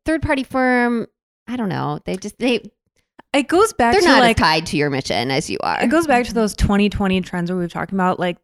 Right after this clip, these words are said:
Speaker 2: the value of having a personalized experience. Like, I would so much rather talk to the owner of the company of a product that I've tried rather than someone that they hired who I have no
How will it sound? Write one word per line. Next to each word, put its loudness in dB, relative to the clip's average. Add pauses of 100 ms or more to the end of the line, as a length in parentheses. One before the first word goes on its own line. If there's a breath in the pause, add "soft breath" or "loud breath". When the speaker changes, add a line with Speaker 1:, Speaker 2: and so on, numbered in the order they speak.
(100)
Speaker 2:
the -6
value 2
of -4
having -4
a -8
personalized -6
experience. -12
Like, -10
I -6
would -4
so 0
much 2
rather 0
talk -4
to -20
the -4
owner 2
of 0
the -6
company -2
of 0
a 0
product -2
that -2
I've -6
tried 0
rather 2
than 2
someone 0
that -4
they -8
hired -2
who -6
I 0
have -4
no 0